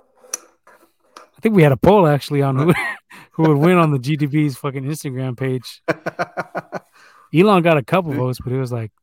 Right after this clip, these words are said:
Speaker 1: mainly, uh, smart people pick Putin. Putin.
Speaker 2: Putin.
Speaker 1: Pu-, Putin.
Speaker 2: That Putin. That
Speaker 1: Putin.
Speaker 2: Putin. That
Speaker 1: Putin.
Speaker 2: Putin. That Vladimir
Speaker 1: Yeah.
Speaker 2: Putin. <laughs>
Speaker 1: Vlad.
Speaker 2: All right,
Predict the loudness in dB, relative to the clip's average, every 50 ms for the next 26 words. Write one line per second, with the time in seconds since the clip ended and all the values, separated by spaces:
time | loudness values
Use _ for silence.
0 | _ _ -14 -10 -6 -6 -4 -4 -4 -4 -6 -6 -8 -10 _ _ _ _ _ -16
1 | -8 -6 -6 -6 -6 -4 -4 -4 -4 -4 -6 -8 _ -12 -12 -12 -12 _ _ -8
2 | -8 -8 -8 -8 -12 -14 _ _ _ _ _ _ _ _ _ _ _ _ _ _
3 | _ _ -4 -4 -4 -2 -2 -4 -6 -6 -6 -8 _ _ _ _ _ _ _ _
4 | _ _ _ _ _ _ _ _ _ -10 -10 -8 -8 -10 -16 -20 _ _ -12 -10
5 | -10 -10 -10 _ _ _ _ _ -8 -6 -6 -6 -4 -4 -4 -4 -4 -4 -4 -4
6 | -2 -2 -2 -2 -2 -2 -4 -4 0 0 0 0 0 -6 -8 -12 -6 -4 -2 -2
7 | -2 -2 -2 0 0 -2 -2 -4 -14 _ _ -20 -20 -20 -20 _ _ _ _ _
8 | _ _ _ _ _ _ _ _ _ _ _ _ _ -14 -12 -10 -6 -2 0 0
9 | 0 0 -2 -2 -2 -2 -2 -4 -4 -4 -8 -10 -10 -12 _ _ _ _ _ _
10 | _ _ _ _ _ _ _ -14 -14 -12 -10 -8 -6 -6 -4 -2 -2 0 0 -2
11 | -2